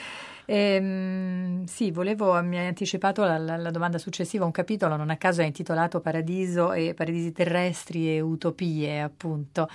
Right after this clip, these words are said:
Eh, l'utopia è forse un altro nome del paradiso. Ehm, il confine è, è davvero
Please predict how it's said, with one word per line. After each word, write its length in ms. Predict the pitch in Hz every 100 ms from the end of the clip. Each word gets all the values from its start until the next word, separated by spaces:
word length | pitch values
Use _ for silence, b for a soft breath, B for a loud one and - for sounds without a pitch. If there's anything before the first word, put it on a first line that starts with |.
| B B B
Eh, 220 | 190 160
l'utopia 720 | 165 175 185 180 170 170 160
è 60 | 156
forse 360 | - 175 - 165
un 80 |
altro 320 | 156 156 175 160
nome 680 | 160 165 160 156 151 156 151
del 160 | 151
paradiso. 720 | - 156 160 185 165 147 160 - B B B -
Ehm, 880 | 190 175 175 170 170 170 170 185 180 - - -
il 160 | 226 -
confine 720 | - 180 - - 180 165 165 -
è, 120 | 180 - -
è 100 | 156
davvero 640 | 156 147 165 156 143 147